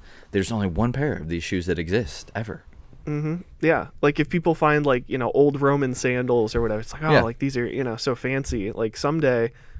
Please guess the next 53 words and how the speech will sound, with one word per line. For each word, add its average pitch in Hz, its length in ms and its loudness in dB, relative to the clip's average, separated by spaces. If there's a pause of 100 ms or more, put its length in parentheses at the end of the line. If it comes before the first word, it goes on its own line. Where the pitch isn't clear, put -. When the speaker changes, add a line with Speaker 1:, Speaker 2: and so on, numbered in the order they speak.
(180)
Speaker 2:
somebody 139 260 -2
might 139 200 -2
find 147 180 -2
a 147 40 0
pair 160 180 2
of 165 80 -2
Crocs 196 360 0
and - 60 -14
be 117 80 -8
like, 101 180 -10
"Wow, 113 340 0
Speaker 1:
<laughs> - 120 -4
Speaker 2:
like, 117 220 -6
Speaker 1:
Look 135 80 4
Speaker 2:
these 131 80 2
Speaker 1:
at - 80 2
Speaker 2:
are, 107 80 -4
Speaker 1:
these 92 180 2
Speaker 2:
these 139 160 0
are 85 80 2
Speaker 1:
puppies. 110 340 2
Speaker 2:
what 139 80 6
royalty 139 440 6
wore." 113 480 2
Speaker 1:
<laughs> - 40 -6
Speaker 2:
Yeah. 135 300 4
<laughs> - 1600 0
But 120 260 -2
I 143 120 -2
don't 185 140 -2
know. 147 160 -4
Like, 120 240 -2 (280)
on 165 140 2
a 175 60 2
brief, 214 400 -2 (100)
uh, 127 320 2
you 143 100 -4
know, 113 140 -2
rabbit 113 320 -2
hole, 110 300 -2 (420)
I 165 60 2
have 262 160 0
thought 185 180 6
about 127 220 2
that - 160 0
before 123 300 0
where, 131 140 2
like, 123 280 2 (160)
have 151 140 0
you 220 160 6
ever, 196 260 6
this 170 160 4
is 165 180 0